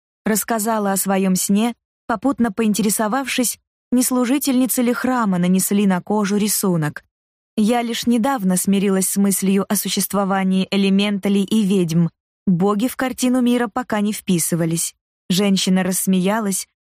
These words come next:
закатала рукав и показала небольшой клинок на своем запястье. «Этот символ остается неизменным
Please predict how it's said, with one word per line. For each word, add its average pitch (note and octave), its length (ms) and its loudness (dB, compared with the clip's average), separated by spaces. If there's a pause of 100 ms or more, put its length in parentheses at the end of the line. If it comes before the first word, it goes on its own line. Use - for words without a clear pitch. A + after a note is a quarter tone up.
(200)
закатала G3+ 600 -2
рукав B3 460 -4 (280)
и G3+ 80 -2
показала A3+ 540 -4
небольшой G#3+ 520 -2
клинок G#3+ 640 0 (120)
на G#3 100 2
своем G3 440 0
запястье. E3+ 760 -2 (380)
«Этот E3 400 -2
символ F3+ 680 0 (280)
остается G3+ 680 -2
неизменным F#3 800 2